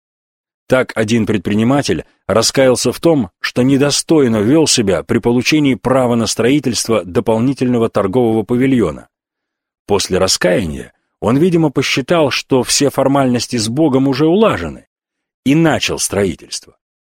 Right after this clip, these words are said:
Но трижды был вынужден его прекращать по совершенно разным причинам. Тогда он снова пошёл к священнику, у которого исповедовался,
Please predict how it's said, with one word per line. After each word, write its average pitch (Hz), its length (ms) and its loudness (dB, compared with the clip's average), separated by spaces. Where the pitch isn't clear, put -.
Но 107 220 0
трижды 147 520 0
был 101 180 0
вынужден 104 500 0
его 110 280 0
прекращать 104 720 -2
по 107 100 -4
совершенно 120 640 0
разным 107 320 -2
причинам. 80 520 -8
Тогда 101 280 0
он 151 120 2
снова 185 340 2
пошёл 123 360 0
к - 60 -10
священнику, 127 680 0
у 104 80 0
которого 110 420 0
исповедовался, 117 800 0